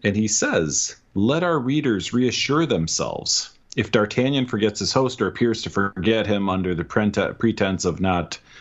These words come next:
knowing where he has been carried, we will not forget him, and we know where he is. But for the moment, let us do as did the amorous Gascon. We will see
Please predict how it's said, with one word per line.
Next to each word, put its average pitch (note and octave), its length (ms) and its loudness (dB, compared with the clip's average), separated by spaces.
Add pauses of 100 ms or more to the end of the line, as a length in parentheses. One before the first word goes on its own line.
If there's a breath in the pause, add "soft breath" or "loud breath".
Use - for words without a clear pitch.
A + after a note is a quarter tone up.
(240 loud breath)
knowing G#2+ 280 2
where G2 100 0
he G2 120 2
has E2+ 100 0
been F2 120 0
carried, A2 300 2
we A2 160 2
will A#2 160 2
not F2+ 220 0
forget E2 320 0
him, E2 320 -2
and F2 260 0
we A#2+ 180 2
know E2+ 200 0
where C#2+ 180 -2
he C#2 220 -2
is. G1+ 240 -4
But - 160 -2
for A2 100 4
the F#2+ 80 0
moment, G2+ 460 0
let G#2 120 2
us A2+ 120 0
do F2+ 360 0
as E2 140 -2
did F#2 140 0
the D#2 120 -2
amorous A2+ 400 0
Gascon. D#2 680 0
We F2+ 120 0
will F2 160 2
see G2+ 460 0